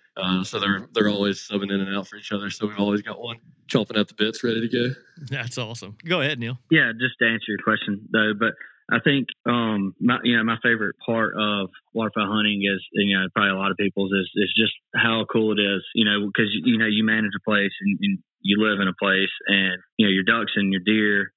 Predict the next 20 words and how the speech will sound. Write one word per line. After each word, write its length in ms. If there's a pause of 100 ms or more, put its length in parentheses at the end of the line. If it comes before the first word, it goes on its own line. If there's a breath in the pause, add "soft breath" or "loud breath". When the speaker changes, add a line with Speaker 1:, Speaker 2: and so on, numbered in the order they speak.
(100)
Speaker 3:
I 40
mean, 140
your 120
turkeys 380
and 100
your 80
deer 480
are 40
there 180
year 200
round. 540
You're 160
always, 240
they're 160
always 220
on 80
your 160
farm, 300
wherever 260
your 120